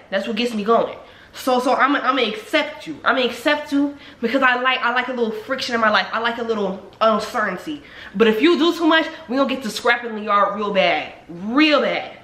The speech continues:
Let's become friends, friends till the end. You are now friends with Victor Galileo. That's not his last name.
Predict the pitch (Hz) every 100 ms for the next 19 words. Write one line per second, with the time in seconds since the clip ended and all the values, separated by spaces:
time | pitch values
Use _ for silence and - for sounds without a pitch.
0 | - - 285 269 277 - 220 196 196 208
1 | - - 294 330 330 - - 285 294 269
2 | 254 269 240 226 - 226 226 226 226 233
3 | 226 220 226 226 170 190 - 226 220 -
4 | - - - _ _ _ _ - - 170
5 | 175 160 170 185 185 190 - 165 170 170
6 | 156 151 143 - 143 135 135 135 123